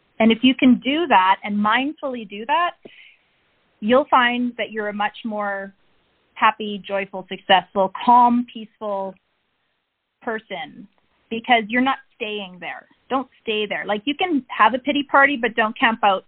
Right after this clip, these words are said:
for long term there. And flipping things. Like, I call it flipping. So it's reframing.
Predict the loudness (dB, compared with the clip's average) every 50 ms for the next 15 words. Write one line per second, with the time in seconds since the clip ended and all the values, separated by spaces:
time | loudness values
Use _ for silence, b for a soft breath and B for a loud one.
0 | _ -8 -6 -6 -4 -4 -6 -10 -12 _ _ _ -6 -2 0 2 2 0 -2 -6
1 | -4 -2 -2 0 0 2 2 4 4 4 2 0 -4 b b b b b b b
2 | b b b b b b _ _ _ -20 -4 2 4 6 6 6 4 0 -4 _
3 | _ _ _ -6 -2 -2 -2 -2 -2 -4 -4 -4 -6 -8 -8 -8 -10 -14 -10 -4
4 | -2 0 2 2 2 2 2 4 2 2 2 0 -4 -8 -8 -6 -4 -6 -6 -6
5 | -10 -6 _ 2 4 4 4 2 0 -2 -6 _ _ _ _ _ _ _ 0 0
6 | 0 0 -2 -4 -4 -2 0 0 0 2 0 -2 -6 -10 -10 -12 -14